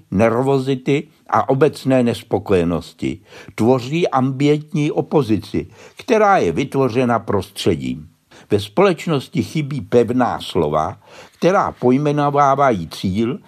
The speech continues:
a dávají jednání smysl. Tato past ale není nová. O ní již věděl pár století před naším letopočtem Sokrates, který se celý život staral o to, jak lidé myslí.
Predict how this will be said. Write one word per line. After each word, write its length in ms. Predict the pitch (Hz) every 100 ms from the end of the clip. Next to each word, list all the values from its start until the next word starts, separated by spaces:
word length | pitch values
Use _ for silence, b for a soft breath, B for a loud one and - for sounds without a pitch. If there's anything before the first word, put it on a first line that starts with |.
| -
a 100 | 101
dávají 600 | 101 107 147 170 139 80
jednání 600 | 101 107 120 110 113 107
smysl. 480 | 101 82 80 - - - _ _ _ B B B B
Tato 280 | 208 196 120
past 400 | 95 175 - - -
ale 200 | 156 160
není 300 | 160 170 165
nová. 440 | 165 98 64 58 _ _ B B B
O 120 | -
ní 200 | 214 139
již 200 | 104 98
věděl 360 | 131 170 180 143
pár 280 | 151 131 107
století 580 | - 151 156 147 160
před 280 | 151 - 147
naším 420 | 143 135 - 156
letopočtem 800 | 135 131 147 139 151 - - 127
Sokrates, 840 | 101 113 - 120 107 120 120 147
který 360 | - - 131 131
se 160 | 131 120
celý 400 | - 175 185 135
život 360 | 143 151 147
staral 440 | - 147 139 107 90
o 120 | 107
to, 320 | 104 127 156
jak 260 | 170 123 139
lidé 320 | 131 123 127
myslí. 560 | 123 113 - 78 65